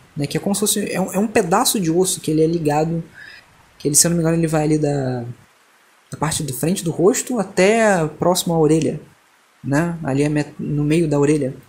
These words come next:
né, que é um arco, é arco zigomático, né, que fala, né, se eu não me engano, em inglês é zygomatic arc, acho que é assim, né, que tá nos livros que eu estudei. Mas enfim, como eu disse, né? A referência, ela te ajuda muito, saca? A diminuir essa,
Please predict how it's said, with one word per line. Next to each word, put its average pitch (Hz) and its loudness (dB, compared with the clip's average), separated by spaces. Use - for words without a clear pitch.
né, 127 -4
que 139 -4
é 147 2
um 151 2
arco, 165 -2
é 139 -2
arco 170 -2
zigomático, 156 -2
né, 127 -6
que - -14
fala, 135 -6
né, 135 -6
se - -8
eu 135 -4
não 135 -2
me 139 -2
engano, 139 0
em 135 -2
inglês 160 2
é 127 0
zygomatic 151 0
arc, - -4
acho 135 -8
que - -6
é 139 -2
assim, 135 -6
né, 139 -2
que - -6
tá 156 0
nos 156 0
livros 156 0
que - -4
eu - -2
estudei. 151 -2
Mas 190 2
enfim, 233 0
como 240 4
eu 254 4
disse, 175 0
né? 151 0
A 165 4
referência, 208 2
ela 214 0
te 208 0
ajuda 190 4
muito, 165 -2
saca? - -6
A 151 -2
diminuir 180 2
essa, 160 -2